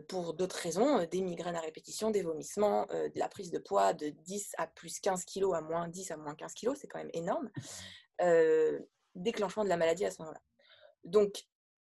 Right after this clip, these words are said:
Speaker 1: la réponse de la pilule, il y a pas le choix, je suis pas d'accord. Parce que du coup, bon, c'est, c'est tombé bien dans, dans, dans, dans les moments de ma vie. J'ai, j'ai commencé à faire mes études à ce moment-là. Et, euh, j'ai commencé à faire, euh, bah, le,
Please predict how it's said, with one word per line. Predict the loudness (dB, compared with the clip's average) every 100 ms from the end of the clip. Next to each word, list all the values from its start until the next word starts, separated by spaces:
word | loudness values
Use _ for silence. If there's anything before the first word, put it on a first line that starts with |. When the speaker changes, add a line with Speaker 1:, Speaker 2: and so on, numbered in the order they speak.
| _ _ _ _ _ -6
Speaker 1:
la | -4 6
réponse | 6 6 2 2 2
de | 2 2 -2 _ _ _
la | 8 8 8
pilule, | 4 -2 0
il |
y | 0
a |
pas | 2 2
le | 2
choix, | -4 0 0 -2 _ _ _ _ _
je | -12
suis | 2
pas | 4
d'accord. | 4 2 -6
Parce | -6 -6
que | -6
du | -8
coup, | -6 -4 -6 -8 _ _ _ _ _ _
bon, | -2 -2
c'est, | -2 -2
c'est | 0 -4
tombé | 0 0 0
bien | -4 4 6 6 2 -4
dans, | -6
dans, | -6 -6
dans, | -8 -8 -10
dans | -12 -10
les | -8
moments | 0 0
de | 2
ma | 0
vie. | 0 -2
J'ai, | -2 -4 -6
j'ai | -8
commencé | -8 -4 -4
à |
faire | -4
mes | -6 -8
études | -6 -6
à |
ce | -6
moment-là. | -10 -8 -8 -10 _ -18 -18 -18 -20 _ -2
Et, | 2 6 8
euh, | 6
j'ai | 4 -2
commencé | 0 0 4 6
à | 6
faire, | 4 4 4
euh, | 4 2 2
bah, | 0 2
le, | 2 -2